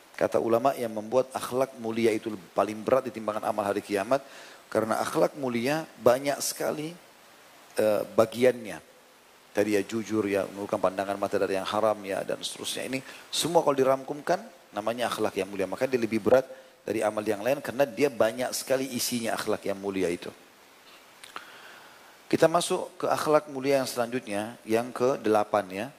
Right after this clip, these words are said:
Di hadis nomor seribu tiga ratus lima belas, dari Ibnu Umar radhiyallahu anhu beliau berkata, Rasulullah sallallahu alaihi wasallam bersabda,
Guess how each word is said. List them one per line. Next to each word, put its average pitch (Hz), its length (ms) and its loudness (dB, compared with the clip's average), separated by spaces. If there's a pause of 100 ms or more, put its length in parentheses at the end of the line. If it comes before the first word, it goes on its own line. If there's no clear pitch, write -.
(180)
Di 95 80 -8
hadis 110 320 -2
nomor 104 240 -2
seribu 101 320 -4
tiga 98 240 0
ratus 101 320 -2
lima 92 160 -6
belas, 110 400 2 (480)
dari 113 240 2
Ibnu 120 160 -4
Umar 127 400 2 (180)
radhiyallahu 110 380 2
anhu 123 180 0
beliau 104 220 0
berkata, 123 340 2
Rasulullah 110 480 2
sallallahu 101 160 -2
alaihi 98 140 -2
wasallam 107 180 -4
bersabda, 104 480 0